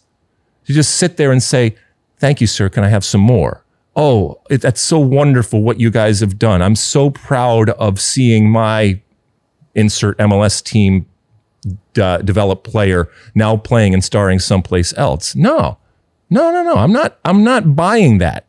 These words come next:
And I'm going to, uh, you know, stand up on behalf of whether it's those in the Viking I-, Army or anybody else out there that says, "I am paying money to see a team compete." Now, if you don't want to do that,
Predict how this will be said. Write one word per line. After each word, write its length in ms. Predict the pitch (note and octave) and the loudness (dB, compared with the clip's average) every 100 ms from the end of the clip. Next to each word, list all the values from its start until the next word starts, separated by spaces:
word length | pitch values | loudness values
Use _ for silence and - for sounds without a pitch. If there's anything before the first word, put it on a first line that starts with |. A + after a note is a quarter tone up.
| - | -2
And 140 | C3 | 0
I'm 160 | C#3 C#3+ | 2 2
going 220 | D3+ D3 | 2 0
to, 380 | - D#3 B2+ - _ _ _ _ _ - | 0 2 2 -2 _ _ _ _ _ -8
uh, 60 | B2+ | -2
you 60 | D3 | 0
know, 60 | B2+ | 0
stand 420 | - F#3+ A3 A3 | 0 0 0 0
up 180 | G#3+ - | -2 -2
on 140 | D3 | -2
behalf 560 | D3 C3+ D#3 D3+ C#3 - - | 0 2 0 0 -4 -10 -4
of 380 | C#3 B2+ A#2 - _ _ | 0 0 0 -6 _ _
whether 200 | C#3 D#3 | -4 0
it's 160 | D3+ - | 0 0
those 240 | D3+ D3 | 0 0
in 80 | C3+ | 2
the 80 | A#2+ | 0
Viking 340 | B2 B2 A#2+ | 0 0 2
I-, 220 | A2+ C3 - | 2 2 0
Army 300 | C3+ D#3 G3+ | 2 4 4
or 140 | B2+ | 4
anybody 320 | D3 C3 B2+ | 2 2 2
else 260 | D3+ C4 - | 2 0 0
out 260 | F#2+ E2+ - | -2 -2 -2
there 240 | F2 F#2 | -2 0
that 160 | A#2+ A2+ | -2 -4
says, 380 | - C3+ C3 - _ _ _ - | 0 0 0 -2 _ _ _ -2
"I 140 | D#3+ | 0
am 160 | F4+ D4+ | 0 0
paying 380 | E3+ D#3+ B2 | 0 2 4
money 420 | G2+ E2 D#2+ C3+ E3 _ _ _ _ - | 2 0 -2 -6 -8 _ _ _ _ -8
to 160 | - F3+ | -2 0
see 560 | - - A3 G#3+ G3+ - | 0 -2 0 2 0 -2
a 80 | E3 | -4
team 380 | D#3+ - G3+ F#3 | -4 0 2 2
compete." 580 | - E3+ - - - - _ - | 2 0 0 -2 -4 -20 _ -4
Now, 220 | C4 - - - _ | -2 -4 -12 -20 _
if 180 | A3 B3+ | -2 2
you 160 | A3+ A#3+ | 4 4
don't 380 | A2 D#3+ D4+ A3 | 4 2 0 0
want 180 | C#3+ | 0
to 100 | G#2 | 0
do 200 | F#2 D2+ | -4 -4
that, 400 | B1+ C2 B2+ - | -8 -8 -10 -12